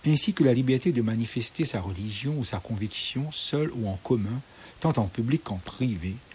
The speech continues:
par l'enseignement, les pratiques, le culte et l'accomplissement des rites.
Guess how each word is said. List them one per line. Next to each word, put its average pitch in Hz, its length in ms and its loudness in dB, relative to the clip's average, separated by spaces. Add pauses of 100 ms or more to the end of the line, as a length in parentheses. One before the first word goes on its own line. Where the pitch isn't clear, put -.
(100)
par 98 200 -2
l'enseignement, 117 800 -2
les 113 140 -4
pratiques, - 580 -6 (100)
le 110 120 -4 (120)
culte 120 440 -4
et 123 80 -2
l'accomplissement 120 680 -4
des 85 160 -4
rites. - 440 -14